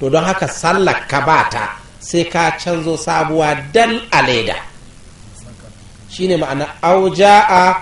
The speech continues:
ahadun minkum min al-ga'id. Ka san duka larabci, wato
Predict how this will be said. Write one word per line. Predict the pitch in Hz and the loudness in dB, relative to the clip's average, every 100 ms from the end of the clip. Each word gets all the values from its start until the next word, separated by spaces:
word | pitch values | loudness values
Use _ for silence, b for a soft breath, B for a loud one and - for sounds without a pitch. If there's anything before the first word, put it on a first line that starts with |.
| - - - - | -8 -20 -14 -2
ahadun | 156 165 185 185 156 | 0 2 2 2 0
minkum | 156 202 208 175 | 2 2 0 -2
min | 160 | 0
al-ga'id. | 180 147 156 151 | 0 0 -4 0
Ka | 196 | 0
san | 214 202 180 | 0 -2 -4
duka | 226 - 147 - - - - | -6 -2 -2 -4 -10 -20 -16
larabci, | 120 139 160 160 160 143 - - 156 - - - - - | -4 2 6 6 4 0 -6 -6 -8 -10 -18 -20 -20 -12
wato | 123 160 160 - - 156 143 | 0 4 4 2 -4 -4 -6